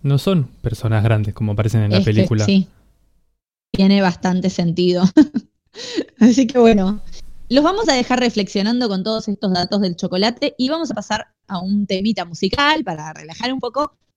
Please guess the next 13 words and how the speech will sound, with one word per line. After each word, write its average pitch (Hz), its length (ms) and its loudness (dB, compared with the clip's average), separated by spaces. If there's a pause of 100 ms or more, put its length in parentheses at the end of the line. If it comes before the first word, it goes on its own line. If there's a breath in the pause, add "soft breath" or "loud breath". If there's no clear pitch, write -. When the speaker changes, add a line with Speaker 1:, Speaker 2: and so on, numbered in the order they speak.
Speaker 2:
y 208 80 2
después 285 220 0
seguimos 220 320 -2
con 180 220 -4
un 185 140 2
poco 190 260 0
de 156 440 0 (140)
más 254 160 4
datos 240 220 0
curiosos 180 360 0
sobre 165 160 -4
el 156 60 -6
chocolate. - 440 -10